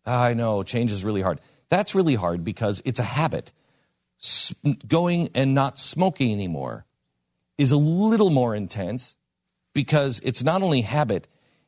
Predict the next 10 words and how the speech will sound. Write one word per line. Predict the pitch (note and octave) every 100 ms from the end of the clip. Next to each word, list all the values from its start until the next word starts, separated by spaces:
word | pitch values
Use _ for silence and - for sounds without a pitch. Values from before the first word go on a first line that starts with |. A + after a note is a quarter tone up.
| -
it | C#3
also | D3+ E3+ G3
changes | - D#3+ D#3 C3+ A#2
and | B2
affects | A2 C3 C3 -
the | A2+
places | - C3 C3+ - A#2+
that | A2+ -
you | A2
go, | F#2 F#2 F2+ G#2+ D#3